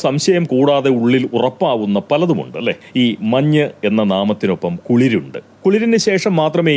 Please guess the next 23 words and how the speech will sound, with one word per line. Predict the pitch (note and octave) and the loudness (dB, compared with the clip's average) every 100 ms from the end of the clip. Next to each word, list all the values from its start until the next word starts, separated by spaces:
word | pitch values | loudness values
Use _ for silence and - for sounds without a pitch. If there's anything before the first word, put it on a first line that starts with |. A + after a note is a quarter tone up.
| B2+ | 2
എം | C3+ | 2
ടി | D#3+ C#3 | 2 2
എന്ന് | C3+ | 2
പറയുന്ന | B2+ A#2+ A#2 A#2 G#2 | 0 0 0 0 2
ആ | A#2+ A#2+ | 2 2
എഴുത്തുകാരൻ | B2+ F3+ F3 F3+ F3 D#3 | 2 0 2 2 0 2
പോലും | B2+ A2+ G#2 | 2 2 0
നമ്മുടെയൊക്കെ | G2 G2+ G#2+ F#2 | 0 0 0 0
ഉള്ളിലേക്ക് | G2 G#2+ G#2 F2+ F#2 - E2 | 0 2 2 0 -2 -4 -6
അങ്ങ് | F2 - D#2+ | -6 -6 -6
ഉറയുകയുള്ളൂ | E2+ G2 G#2 G2 D2+ C#2 C#2+ | -2 -2 0 -2 -4 -6 -8
വന്ന്, | D2+ D#2 - - _ - - | -8 -8 -12 -16 _ -12 -6
അല്ലേ? | G2 - - | -4 -6 -6
അതുപോലെ | C3 C#3+ C3+ | -2 0 2
തന്നെ | C3 B2+ - - - | 0 -2 -6 -16 -4
സഹാറ | C3+ D3+ D3+ D3 C#3+ C3 | -2 0 0 2 2 2
എന്ന് | C3 A#2+ | 0 0
പറയുന്ന | A#2 A#2 A2+ A2 | 2 2 0 0
നാമം | A2 A#2+ A#2+ | 0 0 0
തിളയ്ക്കുന്ന | D3 D#3+ E3+ F#3+ F#3 D#3 | 0 0 0 0 0 0
മണൽ | D3 E3+ D3+ | 0 0 0
തിരയടിക്കുന്ന | C3+ C#3+ C#3 B2 A2+ A#2+ A2+ A2+ | 0 2 2 0 -2 -2 -2 -2
മരുക്കടലായി | G#2+ A2 - C3+ A#2 A2+ G2 | 0 -2 -2 -2 0 0 0